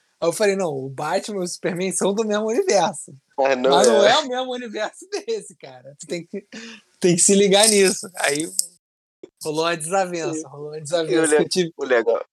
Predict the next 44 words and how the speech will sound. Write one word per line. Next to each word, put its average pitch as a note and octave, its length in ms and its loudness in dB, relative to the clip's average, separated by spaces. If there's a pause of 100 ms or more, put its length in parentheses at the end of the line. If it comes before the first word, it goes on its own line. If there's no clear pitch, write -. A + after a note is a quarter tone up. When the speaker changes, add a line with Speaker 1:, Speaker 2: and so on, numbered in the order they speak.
(200)
Speaker 2:
o B2+ 60 -10
legal, A2 300 0
o G2+ 260 -14
legal G#2+ 320 -2
foi C3 140 -4
a B2+ 40 -4
convicção, A#2+ 560 -6
né? E2 160 -10 (220)
Superman F2+ 460 -12
vai A2 100 -10
aparecer. A#2+ 500 -16 (480)
Speaker 1:
É, G#3 160 2
o A3+ 80 0
moleque, C#3+ 340 -6
ele D3 80 -8
tava E3+ 220 -4
certo G3 440 -6
disso. G3 380 -8 (240)
Speaker 2:
Co-, - 220 -4
foi A#2+ 180 -2
Speaker 1:
É. F#3+ 80 0
Speaker 2:
conciso, G3 540 -4
né? F2+ 320 -10 (120)
Speaker 1:
Ah, F2+ 220 -10 (380)
Speaker 2:
É, - 160 -10
Speaker 1:
com A2+ 100 0
Speaker 2:
uma A2+ 80 2
Speaker 1:
certeza. C#3+ 460 2
Speaker 2:
convicção C3+ 440 -8
assustadora. B2+ 840 -4
Superman. G2+ 600 -14 (380)
Acabou. A#2 320 -4 (160)
Então E2+ 200 -8
tá - 100 -4
bom. C3 380 -4
Até F2+ 240 -2
tu - 100 -4
Speaker 1:
Não, F#3+ 160 6
Speaker 2:
até, F3+ 80 4
Speaker 1:
mas F#3 100 -2 (560)
Speaker 2:
tu D#3+ 60 2
até D3 160 2
acredita, C3+ 560 -4
né? F#2 180 -6